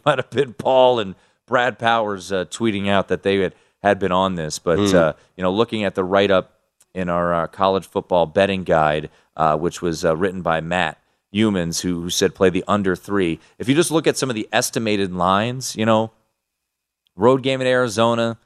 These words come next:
Speaker 1: toss-up, home game against Cal, toss-up. You know, that Oregon State game you mentioned in Corvallis,
Speaker 2: Mm-hmm.
Speaker 1: double-digit fa-, uh, double-digit dog.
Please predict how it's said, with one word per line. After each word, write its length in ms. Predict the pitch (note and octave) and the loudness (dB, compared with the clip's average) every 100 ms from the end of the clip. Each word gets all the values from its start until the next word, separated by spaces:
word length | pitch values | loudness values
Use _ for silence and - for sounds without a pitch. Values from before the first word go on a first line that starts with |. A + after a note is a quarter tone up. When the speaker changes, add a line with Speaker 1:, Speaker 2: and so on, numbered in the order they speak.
| _ _ _ _ _ F#2+ - | _ _ _ _ _ -20 -16
Speaker 1:
toss-up, 640 | - F#2 G2+ G#2+ G2 - | -2 0 2 2 0 -2
home 260 | - A#2 A#2+ | -2 0 2
game 200 | A2+ A2 | -2 -2
against 260 | G#2+ A2 - | -2 -4 -4
Cal, 380 | G#2 G2 F#2 G2+ | -2 0 -2 -6
toss-up. 600 | - F2 F#2 - F#2 - _ _ | 2 2 2 -2 -4 -8 _ _
You 80 | G#2+ | 0
know, 80 | |
that 80 | A#2+ | 0
Oregon 360 | B2 C3+ C#3 B2+ | 2 0 0 -2
State 300 | - B2+ C3 | 0 0 0
game 160 | C#3 C#3 | -2 -2
you 60 | |
mentioned 320 | C3 C3+ C#3 A2 | -2 -2 -4 -6
in 140 | A#2+ | -8
Corvallis, 640 | - A#2+ G#2+ A2 D3+ C#3+ | -2 0 2 0 -2 -8
Speaker 2:
Mm-hmm. 260 | A2 G#2 B2 | -6 -4 2
Speaker 1:
double-digit 520 | A#2 G#2 F#2+ F#2+ F#2 | 2 0 -4 -6 -6
fa-, 220 | - F#2 - | -6 -6 -4
uh, 80 | F#2 | -4
double-digit 640 | E2 A2+ A2 G2 G2 F#2+ | 0 -2 -2 -4 -6 -4
dog. 340 | F#2+ E2+ F2+ | 2 2 2